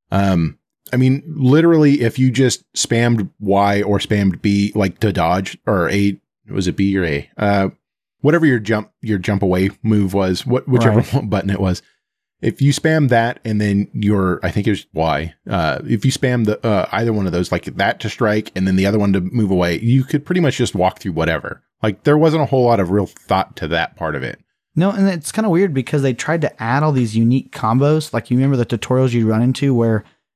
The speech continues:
Speaker 2: you had to jump up this pillar, and really, again, directional angles came into play with the only reason that was ever an issue.
Speaker 1: Yeah.
Speaker 2: But you, to, 'cause you couldn't move forward till you completed these little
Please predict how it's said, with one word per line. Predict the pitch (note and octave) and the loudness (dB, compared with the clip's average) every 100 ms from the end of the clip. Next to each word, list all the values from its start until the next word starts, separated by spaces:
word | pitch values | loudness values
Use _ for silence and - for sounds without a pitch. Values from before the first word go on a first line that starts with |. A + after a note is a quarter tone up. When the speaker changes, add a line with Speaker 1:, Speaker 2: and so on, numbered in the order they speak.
| - | -4
Speaker 2:
you | A#2+ | -2
had | A#2+ | 0
to | A2+ | -4
jump | G2+ A#2+ B2 | -2 -2 0
up | B2+ - | -2 -4
this | A#2 | -6
pillar, | - D#3 C#3 | -4 0 0
and | A#2+ A#2+ | 2 2
really, | C#3 E3+ | 2 0
again, | B2 A#2+ D3 A2+ | 0 0 0 2
directional | A2+ B2+ - D3 B2 | 0 0 -2 -2 0
angles | B2+ E3 B2+ | 0 0 -2
came | - B2+ | -2 0
into | C3 A#2 | 2 0
play | - C3+ D#3 | -2 0 0
with | A#2 - | 0 -4
the | A#2+ | -6
only | C3 C3+ | -2 0
reason | B2+ A#2+ | 0 0
that | A#2+ | 0
was | A2+ - | -2 -4
ever | A#2+ A#2 | -2 0
an | A#2 | 0
issue. | C#3+ - G#2+ G2+ - _ - | 0 -4 -6 -6 -10 _ -2
Speaker 1:
Yeah. | A#2 C3+ - A#2+ | 0 0 -4 -2
Speaker 2:
But | B2+ B2+ - | -2 -2 -4
you, | C#3 C#3+ | -2 -2
to, | - C3 | -2 -4
'cause | - B2 | -2 -2
you | A#2 | 0
couldn't | C#3 C#3 | 0 2
move | B2+ | 0
forward | - D#3+ | 0 -2
till | C3 | 0
you | A#2+ | -2
completed | A#2 C3+ A#2+ | -2 0 2
these | A2+ | 2
little | A#2+ A2+ | 0 -2